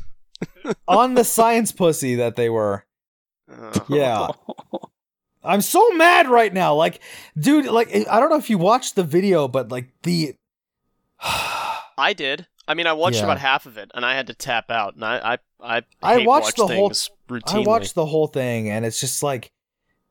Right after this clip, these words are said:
Speaker 2: neither of these people have virtue. You've got one who's a spineless faggot, and you've got the other who's a dickless faggot.
Speaker 1: It's not that he's spineless. He's, he's worse than that. He's like a,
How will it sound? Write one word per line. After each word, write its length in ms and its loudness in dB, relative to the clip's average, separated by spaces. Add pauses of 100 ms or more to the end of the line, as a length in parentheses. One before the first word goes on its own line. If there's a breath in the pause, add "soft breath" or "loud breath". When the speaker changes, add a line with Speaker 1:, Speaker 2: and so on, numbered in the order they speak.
(200)
Speaker 2:
neither 540 4
of 100 0
these 180 -4
people 320 -2
have 240 -2
virtue. 520 -4 (340 soft breath)
You've 200 0
got 200 2
one 220 2
who's 200 2
a 60 0
spineless 720 -2
faggot, 480 -2 (340 soft breath)
and 120 0
you've 120 2
got 140 2
the 80 0
other 180 2
who's 180 0
a 60 0
dickless 560 -4
faggot. 420 -4 (500)
Speaker 1:
It's 220 -2
not 180 -2
that 160 -8
he's 220 -4
spineless. 1000 -2
He's, 480 -4 (400)
he's 300 -8
worse 420 -4
than 180 -10
that. 200 -8
He's 260 -6
like 140 -4
a, 180 -2